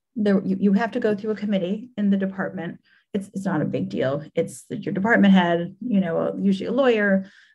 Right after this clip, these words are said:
um, and you sort of present your ideas. The more senior you are, the less pushback you are. For the more junior people, they'll kind of try to nitpick on the report and try to get you, make sure you know what you're talking about. But they approve it, you publish it.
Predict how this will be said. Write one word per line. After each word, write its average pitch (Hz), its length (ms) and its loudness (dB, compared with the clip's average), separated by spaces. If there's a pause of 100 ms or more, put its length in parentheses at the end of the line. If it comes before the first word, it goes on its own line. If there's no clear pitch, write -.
(120)
um, 175 520 -2
and 196 140 6
you 190 80 6
sort 190 200 0
of - 80 -8
present 196 380 -2
your 156 140 -8
ideas. 190 680 4 (220)
The 214 120 -4
more 214 160 0
senior 190 360 2
you 190 200 2
are, 170 420 -4 (480)
the 208 80 -2
less 180 240 0
pushback 196 500 -4
you 208 100 -2
are. 180 200 0
For - 60 -10
the 190 80 -4
more 185 180 -2
junior 196 360 6
people, 190 360 0
they'll 180 220 -4
kind 185 180 -6
of 196 100 -4
try 190 140 -8
to 175 80 -4
nitpick 196 500 0
on 180 140 0
the 175 240 -2 (140)
report 190 360 0
and 190 80 0
try 190 120 0
to - 80 0
get 156 320 -4
you, 220 60 -8
make 170 140 -4
sure - 140 -6
you - 120 -6
know 175 160 -4
what - 100 -6
you're 190 100 -6
talking 202 400 -6
about. 220 280 -2 (480)
But - 140 0
they 180 140 2
approve 254 360 2
it, 247 300 2 (220)
you 196 100 -2
publish 233 520 -2
it. 202 200 -4